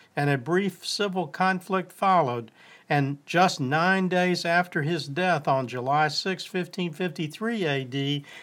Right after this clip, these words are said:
the Catholic Mary Tudor was declared queen, ruling as Mary the First of England.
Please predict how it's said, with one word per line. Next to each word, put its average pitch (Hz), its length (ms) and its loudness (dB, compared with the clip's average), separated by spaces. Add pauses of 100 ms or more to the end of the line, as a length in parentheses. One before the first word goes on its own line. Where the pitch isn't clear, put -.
(100)
the 143 120 0
Catholic 175 600 2
Mary 170 360 2
Tudor 147 440 0
was 127 280 -4
declared 143 640 -2
queen, 151 640 0 (340)
ruling 160 520 6
as 127 260 0
Mary 151 460 4
the 127 140 -4
First 156 500 -4
of 127 180 -4
England. 120 540 -4